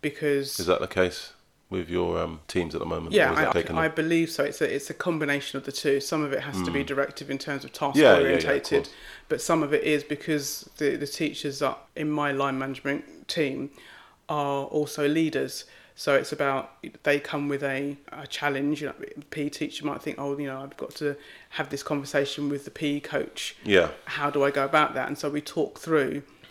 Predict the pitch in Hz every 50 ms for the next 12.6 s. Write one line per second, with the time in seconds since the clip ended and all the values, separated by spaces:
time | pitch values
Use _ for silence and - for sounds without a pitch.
0 | - - - - - - - 170 147 - - - 143 139 - - 151 147 143 143
1 | 139 135 139 - - 143 143 147 139 139 147 - 131 139 135 139 - - 147 143
2 | 151 151 151 - 151 - 147 139 139 139 143 - - - _ - - - - -
3 | 151 147 143 143 139 139 139 - - - - - 156 151 147 143 - 151 151 156
4 | 156 147 - - 143 143 139 - 135 131 131 139 135 - - - - - - 143
5 | 139 139 139 - - 127 139 - - 143 135 139 175 170 165 165 165 156 151 165
6 | 165 156 - - 135 - - 127 - - 139 - 135 139 139 - - - - -
7 | - 139 135 139 - - - 139 - - 139 147 147 160 156 156 - 151 151 147
8 | 147 - - 143 - - 143 143 - - 135 - 151 143 139 143 143 147 147 147
9 | 165 165 156 - - 151 143 143 139 - - - - 95 90 165 80 - - 156
10 | 147 147 165 160 160 151 151 156 151 147 - - - 151 - - - - - 165
11 | 147 147 139 - - - - - - 151 151 147 147 151 147 - - 156 139 131
12 | - - 147 151 - - 151 165 156 139 143